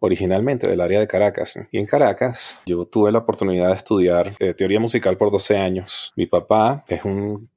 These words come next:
cantante y un director de coros, todavía está ejerciendo en Venezuela. Él nunca nos obligó a estudiar música, pero eso era algo que está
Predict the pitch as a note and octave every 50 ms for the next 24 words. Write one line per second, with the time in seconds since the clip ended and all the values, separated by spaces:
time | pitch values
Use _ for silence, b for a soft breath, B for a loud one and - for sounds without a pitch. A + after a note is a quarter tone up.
0 | _ - - G#2 F#2 - F#2+ F2+ F2 - G2+ G2+ G2+ G2+ F#2 E2+ - E2+ E2 F2
1 | F2+ - - G#2 G#2 A2+ B2 A#2+ - - - - _ _ - F#2+ E2+ E2 F2 A2
2 | B2+ A#2+ - A2 F#2 - G2+ F#2+ F#2 E2+ - - F#2 F2+ F#2+ G2 G2 G2 F#2 E2
3 | - - - F2+ F2+ G2 A2+ - - G#2+ G2+ G#2 A2 B2 B2+ C3+ D3+ D#3 D#3 -
4 | E3+ F3 E3+ D#3 C3+ A#2+ - - - _ _ - G#2 G2+ G2 F#2+ F#2 F2+ F2 F#2+
5 | G#2 A#2+ D3 C#3+ - - G2 - - G#2 G2+ F#2+ G#2+ A2+ A2+ A2 - C3 - B2
6 | A2+ - G2+ F#2 F2+ - - G#2+ G2+ G2+ G#2+ G#2+ G#2+ G#2 A#2 A2+ - G#2+ - -
7 | - F#2 F2+ F#2 F#2+ F#2+ G2+ G#2 G2+